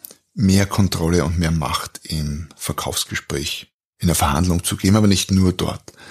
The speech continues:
Wer fragt, der führt, heißt es. Und das ist tatsächlich so. In dem Moment, wo jemand eine Frage stellt, bekommt er automatisch die Zügel in die Hand. Darf der Kunde die Zügel auch in der Hand haben? Natürlich darf er das.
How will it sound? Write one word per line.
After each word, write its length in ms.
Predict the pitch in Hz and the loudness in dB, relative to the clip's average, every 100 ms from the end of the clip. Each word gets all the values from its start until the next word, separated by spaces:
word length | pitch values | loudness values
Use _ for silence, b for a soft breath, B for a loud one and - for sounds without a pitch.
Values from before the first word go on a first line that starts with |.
| B - | B -4
Wer 140 | 85 | -2
fragt, 600 | - - 80 82 - - | 0 0 0 -2 -6 -4
der 100 | 82 | -2
führt, 520 | - - 67 - - _ _ _ _ - | -2 -4 -4 -6 -14 _ _ _ _ -6
heißt 260 | - - - | -4 -4 -6
es. 100 | - | -6
Und 140 | - | -6
das 140 | 87 | -6
ist 180 | 78 - | -6 -8
tatsächlich 480 | - - 82 - 87 | -8 -6 -6 -6 -4
so. 260 | - 82 - B B - | 0 0 0 B B -6
In 140 | 80 | -2
dem 160 | 85 85 | 2 4
Moment, 540 | 85 78 82 95 - B B | 6 4 4 2 -4 B B
wo 120 | 90 95 | 2 4
jemand 260 | 87 87 | 4 4
eine 120 | 80 | 0
Frage 320 | 85 80 78 85 | -2 -2 -2 -2
stellt, 440 | - 71 76 - | -2 -2 -2 -6
bekommt 540 | - - 80 82 - | -6 -2 0 0 0
er 100 | - | -4
automatisch 640 | - - 73 78 87 92 - | -4 -4 0 0 0 -4 -8
die 100 | - | -10
Zügel 320 | - 80 - | -6 -4 -2
in 80 | 73 | -2
die 140 | 82 | -4
Hand. 340 | - 90 120 - B B B B B B B - | 0 2 2 -2 B B B B B B B -4
Darf 180 | 82 - | -2 0
der 100 | 87 | 0
Kunde 320 | - 98 92 | 2 2 2
die 100 | 87 | 0
Zügel 300 | - 95 90 | -2 0 2
auch 180 | 87 101 | 2 0
in 80 | |
der 160 | 90 82 | -2 -2
Hand 200 | 85 85 | -2 -4
haben? 200 | 78 90 | -4 0
Natürlich 640 | 87 87 _ 101 101 101 | 0 -2 _ 2 4 2
darf 200 | - 87 | 2 0
er 60 | 90 | 2
das. 360 | 87 85 - | 0 0 -4